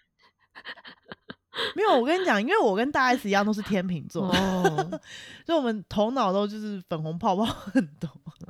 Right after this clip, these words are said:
Speaker 1: 对啊，就想说其实这是，就是如果站在大 S 的立场的话，是一个很感人的事情欸，就是二十年后，就是他都已经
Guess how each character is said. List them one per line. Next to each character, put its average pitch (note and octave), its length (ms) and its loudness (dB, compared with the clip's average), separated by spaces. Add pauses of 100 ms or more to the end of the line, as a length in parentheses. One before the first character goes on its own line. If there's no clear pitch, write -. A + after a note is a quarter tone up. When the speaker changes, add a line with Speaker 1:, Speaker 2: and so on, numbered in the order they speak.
(3000)
Speaker 1:
对 D4 80 -10
啊， B4 300 4 (560)
就 B4 100 0
想 F#4 140 0
说 G4+ 100 0
其 E4+ 160 -2
实 E4+ 100 4
这 G4 160 2
是， E4+ 360 0
就 F#4 120 -4
是 F#4+ 120 4
如 C4+ 180 2
果 A3 160 6
站 B3 160 0
在 B3 140 2
大 A3+ 140 0
S G#3+ 180 0
的 F3+ 80 4
立 G#3+ 140 0
场 D3+ 200 -4
的 C#3+ 60 -4
话， G#3 100 0
是 A3+ 160 -2
一 G#3+ 40 -2
个 F3+ 100 0
很 D#3 160 0
感 D#3 180 -4
人 B2 100 -4
的 B2 100 -4
事 E3+ 180 -10
情 - 220 -10
欸， E2+ 140 -14
就 F#3+ 140 -6
是 E3+ 420 -2 (120)
二 B3+ 160 6
十 E3+ 220 -2
年 D#3 280 -2
后， E3 300 0
就 F#3+ 120 -6
是 F#3+ 80 -4
他 F#3+ 200 -2
都 F#3 160 -2
已 D3 60 -2
经 E3+ 300 -4